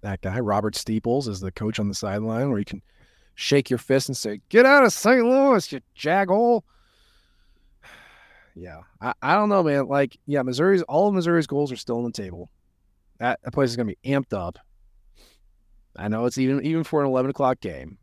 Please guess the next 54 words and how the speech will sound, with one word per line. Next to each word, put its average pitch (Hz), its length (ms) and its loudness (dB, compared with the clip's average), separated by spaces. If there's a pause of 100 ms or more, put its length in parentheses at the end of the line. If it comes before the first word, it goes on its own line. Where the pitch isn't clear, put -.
(140)
it's 127 260 -4
gonna 113 240 -4
be, 90 400 -4 (560)
it's 143 80 -10
gonna 104 120 -2
be 90 100 -2
nuts. 95 560 -4 (1000)
And 87 80 -10
L 98 200 -2
S - 120 -4
U 117 160 0
is 127 100 0
very 98 220 -6
disappointed 160 520 0
in 143 80 -2
what 110 160 -6
just - 180 -12
happened. - 220 -12
So 160 120 0
do, 160 220 2 (180)
does 151 280 2
this 151 240 0
be 139 220 -2
the 131 100 -4
get 139 200 -2
right 170 200 4
game 247 400 2 (100)
where 139 140 -2
you're 147 100 2
like, 131 100 -2
"All 147 60 4
right, 160 160 4
show 165 140 -2
me 170 80 0
what 165 180 0
you 143 60 -10
got," 156 360 4
you 139 100 -4
know, 131 200 -2
and 127 180 -6
they 127 120 -2
take 123 280 -4
it 127 60 -4
out 127 160 0
on 120 140 -4
us, 147 280 -2
or 117 160 -4
is 117 120 -6
this, 117 260 -6
"We 120 80 -4
got 113 160 0
nothing 117 260 -6
left," 107 320 -4
and 92 260 -8